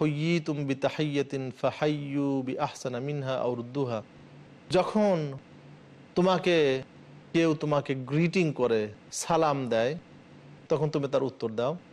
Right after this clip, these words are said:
এবং সেই উত্তর তিনি যা দিয়েছেন তার চেয়ে আরও বেশি করে দাও অথবা সমান দাও। যে সালাম দেওয়া সুন্নাত,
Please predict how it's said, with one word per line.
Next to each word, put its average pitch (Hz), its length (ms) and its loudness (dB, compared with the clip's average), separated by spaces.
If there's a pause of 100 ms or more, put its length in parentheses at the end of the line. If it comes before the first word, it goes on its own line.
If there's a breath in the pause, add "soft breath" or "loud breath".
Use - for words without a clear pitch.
(880)
এবং 135 400 2 (580)
সেই 185 200 4
উত্তর 185 500 4
তিনি 165 220 4
যা 175 140 4
দিয়েছেন 156 360 2
তার 147 240 2
চেয়ে 160 200 4
আরও 139 180 4
বেশি 127 320 0
করে 190 220 4
দাও 190 220 4
অথবা 151 280 2
সমান 117 420 -2
দাও। 101 160 -6 (480)
যে 143 80 0
সালাম 190 600 2 (840)
দেওয়া 147 220 4
সুন্নাত, 131 500 0